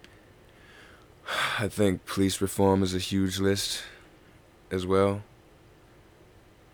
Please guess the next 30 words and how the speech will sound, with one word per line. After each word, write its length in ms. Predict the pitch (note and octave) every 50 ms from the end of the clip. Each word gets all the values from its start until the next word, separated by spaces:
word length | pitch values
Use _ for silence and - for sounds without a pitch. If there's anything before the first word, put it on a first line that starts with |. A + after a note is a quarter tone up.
| - -
And 320 | F2 F2 E2+ E2+ E2+ D#2 D#2
our 100 | E2 E2+
main 340 | E2+ F2 F#2 F#2+ F#2+ F#2+ F#2
list 260 | F#2 F#2 F2+ - -
is 160 | F#2+ F#2 F2+
just, 320 | G2 F#2+ F2+ F2 - -
like, 180 | F#2 F2+ E2+ -
mostly 600 | F2+ F2+ F2+ F2 - - - F#2 F2 F2 F2 E2+
just 420 | E2 - F2+ - - - F2+ F2
benefiting 560 | F#2 F2+ F#2+ F#2+ F2+ - F#2+ F#2+ F#2 F2 F2+ F2+
just 180 | F#2+ - -
communities 640 | - F2+ E2 F2 F#2 F2 F2 F2+ D2+ D#2 D#2+ F#2+ F#2+
and 320 | F2 E2+ D#2 D#2 E2 -
local 300 | - E2+ F2+ F2+ - F#2+
communities, 920 | F2 - F#2+ F#2 F#2 F#2 F#2 F#2 F#2 F#2 F#2 F2+ F2+ F#2 - - - - - - - - - -
national 420 | D#2 F2 F2+ F#2+ - F#2 F2+ E2+
communities. 840 | - F2+ F2+ F2+ F2 F2 F2+ F2+ F2+ F2+ F#2+ G2 G2 - - - - - - - - - - - - - - - - -
And 560 | - D#2 D#2+ D#2 D2 C#2 C#2+ D2 - D#2 - - - - - - - - - - -
it's 160 | - E2+ -
about 320 | - D2 D2 E2+ F2+ - -
communities, 500 | - E2+ D2+ D2 D2+ D2+ C2 B1 - -
so 120 | - E2+ D2+
we 160 | D2 D2 D2
just 260 | F#2 F#2 - - -
get 160 | - C#2 B1
everything 440 | C#2 D2 D2 D2 C#2 - D2+ C#2 -
from 500 | - - D2 D2+ D#2 C#2 C#2+ - - - - - - - - - - - -
local 380 | C#2+ C2 C2 D2+ E2+ - D2+
communities 720 | C#2+ - D#2+ E2 D#2+ D#2+ D#2+ D#2+ D#2+ - - - - - -
and 140 | - G#2